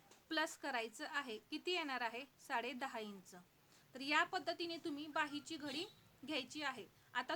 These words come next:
थोडंसं मी तुम्हाला कॅप हाईटबद्दल सांगते. जर तुमची बाही, इथं आता मोठी बाही आहे, जर तुमची बाही तीन इंचाची असेल, तर काय करायचं आहे? खालून आपल्याला कॅ-, इथून कॅप हाईट नाही टाकायची.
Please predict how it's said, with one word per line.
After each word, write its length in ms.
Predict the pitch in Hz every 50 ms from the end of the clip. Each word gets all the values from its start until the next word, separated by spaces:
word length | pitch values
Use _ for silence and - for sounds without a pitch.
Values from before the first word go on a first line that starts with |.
| 339
थोडंसं 320 | - 359 339 302 330 - 349
मी 120 | 330 339
तुम्हाला 300 | 302 - 294 285 285 294
कॅप 320 | 302 - 330 269 262 - -
हाईटबद्दल 500 | 262 254 247 247 269 254 - 277 277 285
सांगते. 600 | - 302 262 247 247 - 226 240 262 - - - - - - - -
जर 140 | 254 311 330 330 -
तुमची 260 | 370 349 320 302 311 320
बाही, 320 | 269 302 277 254 240 214
इथं 260 | 190 208 220 - 269
आता 320 | 262 262 262 - 302 330 311 - - - -
मोठी 320 | 269 302 311 311 330 339
बाही 340 | 294 320 294 247 262 247 240
आहे, 260 | 220 196 - 170 - - - - - _ - - - 247
जर 100 | 285 320
तुमची 320 | 339 370 339 311 - 330
बाही 260 | 277 311 294 294 320 320 -
तीन 160 | 339 320 330 330
इंचाची 500 | 320 294 285 254 285 269 277 277 294 285
असेल, 420 | 254 285 311 - - 233 254 294 - - _ - -
तर 80 | 302 311
काय 260 | 302 - 294 285 311
करायचं 400 | 302 320 294 269 254 254 254 262
आहे? 240 | 247 - 262 302 359 - _ _ _ - - _ - - _ _ - - - _ - _ - _ - - - - - - - - - - - -
खालून 360 | - - 330 320 339 415 427
आपल्याला 320 | 403 359 - 311 277 302 330
कॅ-, 180 | - - - - - - - - - - - -
इथून 260 | 285 254 370 381 403 -
कॅप 220 | 403 359 349 -
हाईट 180 | 311 330 359 -
नाही 220 | 370 370 359 370
टाकायची. 500 | - - 277 254 - 208 202 202 - 214